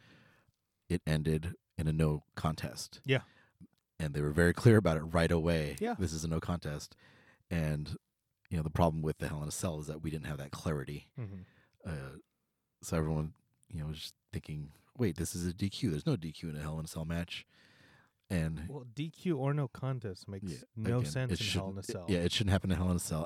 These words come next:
Speaker 1: And they did it last year.
Speaker 2: Oh, I
Speaker 1: Yeah.
Speaker 2: didn't know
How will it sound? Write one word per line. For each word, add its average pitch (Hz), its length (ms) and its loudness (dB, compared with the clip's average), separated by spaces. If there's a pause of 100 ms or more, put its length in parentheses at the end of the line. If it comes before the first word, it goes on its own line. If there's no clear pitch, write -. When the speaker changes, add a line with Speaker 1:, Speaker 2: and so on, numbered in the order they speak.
Speaker 1:
And 117 220 6
they 98 80 8
did 87 200 2
it 82 120 0 (260)
last 78 320 -2
year. 69 220 -10 (920)
Speaker 2:
Oh, 92 680 -4
I 90 60 -6
Speaker 1:
Yeah. 78 120 -4
Speaker 2:
didn't 87 160 -10
know 85 60 -12